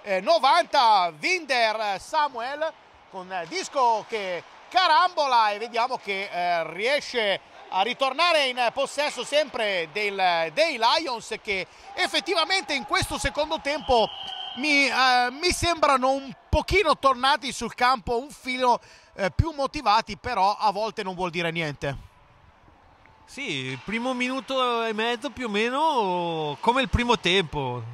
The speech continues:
Speaker 2: Spero che si sblocchi la situazione, cioè, eh, da, chiaramente la parte dei Ticino Rockets.
Speaker 1: Vabbè, ce lo auguriamo tutti, i nostri Ticino Rockets, il nostro orgoglio dei nostri ragazzi ticinesi. Ancora vediamo ingaggio vinto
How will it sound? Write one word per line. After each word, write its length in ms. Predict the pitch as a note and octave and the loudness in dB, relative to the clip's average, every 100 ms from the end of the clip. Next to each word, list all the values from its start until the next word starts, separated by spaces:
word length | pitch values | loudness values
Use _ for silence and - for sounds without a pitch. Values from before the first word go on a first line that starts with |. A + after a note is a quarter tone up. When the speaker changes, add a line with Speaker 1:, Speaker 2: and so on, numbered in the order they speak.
| A#2+ | -16
Speaker 2:
Spero 400 | - - A3 C4+ | -8 2 4 4
che 420 | B3 G3+ F3 E3 D3+ | 4 2 2 2 0
si 140 | F3+ | -4
sblocchi 400 | D#3 D#3 A#3 - | -2 0 0 0
la 80 | C#4 | -4
situazione, 840 | E3+ D3 C#3 F3+ A#3+ D#3+ B2 B2 C3 - | -4 -6 -4 2 2 2 -2 -12 -18 -16
cioè, 160 | - F3+ | -10 -6
eh, 300 | D#3+ D3 C#3+ - D3 | -4 -4 -4 -8 -6
da, 120 | E3 B2+ | -4 -2
chiaramente 480 | F#3+ G3 F3 D#3+ B3 | 0 2 2 2 2
la 120 | F3+ | 4
parte 280 | E3+ D#3+ F3 | 2 0 -2
dei 120 | D3+ | -4
Ticino 380 | E3 C#3+ D3 B2 | -6 -4 -4 0
Rockets. 460 | D3 - A#2 - - - - | -2 -4 -12 -16 -20 -20 -16
Speaker 1:
Vabbè, 320 | A3 G3 E3 | -14 -14 -4
ce 140 | - C#4+ | 2 6
lo 80 | |
auguriamo 560 | D4 C#4 C#4 D4+ D#4+ C#4 | 6 4 4 4 4 2
tutti, 460 | D4+ F4 - B3+ A3 | 4 2 4 2 4
i 40 | |
nostri 460 | A#3+ D4 - C4+ A#3+ | 2 0 0 -4 -4
Ticino 420 | C#4 C#4+ D4 C4+ | -4 -4 0 2
Rockets, 540 | A3+ C4+ A3+ F#3+ - D#3 D3 | 4 2 0 -6 -4 -6 -6
il 80 | D3 | -8
nostro 680 | D#3+ A3 - G3 E3+ D#3 - | -6 -8 -6 -4 -4 -4 -6
orgoglio 640 | F#3+ D3+ C4+ A3 F#3 D3+ | -6 0 0 0 -2 -2
dei 140 | C#3+ C3 | -4 -4
nostri 320 | A#3+ - G3+ | -4 -2 -2
ragazzi 400 | F#3 A#3 - E3+ - - | 0 -2 -2 -8 -10 -10
ticinesi. 840 | - D4 - A3+ G#3 C#4+ - G3+ C#3 _ _ - | -2 0 0 0 2 2 0 -4 -4 _ _ -16
Ancora 640 | - D#3+ C#4 D#4 C4 F#3 | -10 0 4 6 6 6
vediamo 600 | D#3+ E3+ C#4 D4+ C4+ B3 A#3+ A4 | 4 4 4 6 4 6 6 4
ingaggio 580 | D4+ F#4+ A4 - D#4+ C#4 | 4 4 4 4 4 6
vinto 400 | C4 A#4+ - | 6 4 4